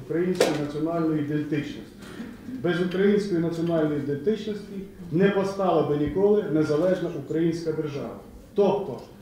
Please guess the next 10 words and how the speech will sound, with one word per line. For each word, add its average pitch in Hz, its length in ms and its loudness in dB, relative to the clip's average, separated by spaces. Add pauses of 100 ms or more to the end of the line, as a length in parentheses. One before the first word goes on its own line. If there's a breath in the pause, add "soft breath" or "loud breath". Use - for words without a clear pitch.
(100)
замах 156 560 2
на 165 80 0
українську 156 600 0
мову — 202 500 2 (140)
це 151 160 -2
замах 196 460 0
на 156 160 -2
українську 156 640 0
незалежну 151 500 0
державу. 135 420 -4